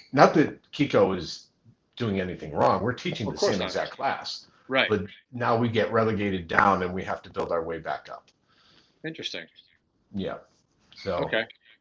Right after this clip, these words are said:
Speaker 1: when I teach the class, when I'm teaching the class, normal protocol is I have to be what they call invigilated four times a year.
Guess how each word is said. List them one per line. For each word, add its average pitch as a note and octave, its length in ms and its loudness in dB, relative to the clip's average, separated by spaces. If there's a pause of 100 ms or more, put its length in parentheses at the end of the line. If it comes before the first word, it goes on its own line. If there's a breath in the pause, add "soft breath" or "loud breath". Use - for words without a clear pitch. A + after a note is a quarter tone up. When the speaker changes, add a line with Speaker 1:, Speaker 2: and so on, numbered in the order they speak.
(140)
Speaker 1:
when A#2+ 180 2
I C3+ 120 8
teach D#3+ 340 -2
the C3 60 0
class, A#2+ 720 2
when A#2 160 2
I'm B2 160 4
teaching D3+ 260 -2
the A2+ 80 -2
class, - 560 2 (640)
normal B2+ 380 6
protocol C3+ 600 4
is E2 160 -6
I A#2 140 0
have C3+ 240 -2
to B2 80 -12
be G2+ 400 -2 (380 soft breath)
what F#2+ 140 -10
they B2 300 2
call G2+ 440 2
invigilated F2 880 -4 (920)
four C3 340 0
times C3 380 0
a G#2 60 -2
year. F#2+ 440 -4